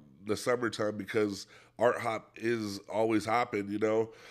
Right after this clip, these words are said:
Uh, so make sure you guys go out there, support all your artists, make sure to support, uh, all your businesses as well. Now let's talk about our Fresno Grizzlies, uh, who are number two in the low A West standings.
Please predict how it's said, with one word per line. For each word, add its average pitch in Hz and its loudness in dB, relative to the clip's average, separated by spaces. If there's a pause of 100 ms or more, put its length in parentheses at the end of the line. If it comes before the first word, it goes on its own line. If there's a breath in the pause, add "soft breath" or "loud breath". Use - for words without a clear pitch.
(140 loud breath)
Uh, 101 0
so 110 -6
make 135 2
sure 156 0
you 147 0
guys 135 0
go 123 4
out 120 2
there, 120 0
support 110 -6
all 113 0
your 107 0
artists, 110 -2
make 104 -6
sure 113 -4
to 101 -2
support, 104 -6 (120)
uh, 95 2 (120)
all 107 -2
your 104 -2
businesses 101 -8
as 92 -10
well. 95 -4 (600)
Now 113 -2
let's 117 -2
talk 107 -2
about 110 0
our 104 -2
Fresno 107 -2
Grizzlies, 127 -6 (500 loud breath)
uh, 98 -4
who 110 0
are 110 4
number 117 2
two 135 -2 (120)
in 117 -4
the 110 -2 (140)
low 123 0 (120)
A 127 -4 (240)
West 120 2
standings. 120 -6